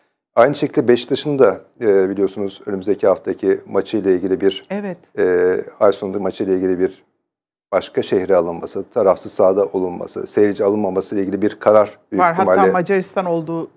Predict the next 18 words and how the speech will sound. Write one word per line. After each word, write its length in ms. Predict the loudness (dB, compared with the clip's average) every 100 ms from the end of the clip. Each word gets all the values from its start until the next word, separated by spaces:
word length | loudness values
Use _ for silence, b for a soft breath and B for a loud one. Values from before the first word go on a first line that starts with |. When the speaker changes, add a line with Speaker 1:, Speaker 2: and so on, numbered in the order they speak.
| -6
Speaker 1:
Evet. 220 | 4 4
Speaker 2:
olabilir 440 | 4 0 0 -2 -2
diye 220 | -6 -8
söyleniyor. 380 | -12 -4 2 4
Speaker 1:
Yakın 140 | 4
zamanda 420 | 4 6 4 4
onunla 200 | 2 2
ilgili 180 | 2 2
uefa 540 | 4 4 4 4 2 0
bir 160 | -4 0
karar 320 | 4 6 4
verecek. 400 | 2 -2 -4 2
Yani 280 | 2 4 4
baktığınız 440 | 2 2 0 4
zaman 340 | 4 2 0 -4 _ _
artık 380 | 2 2 0 -8
İsrail 340 | -2 4 4
takımlarının 760 | 4 2 2 4 4 4 2 -2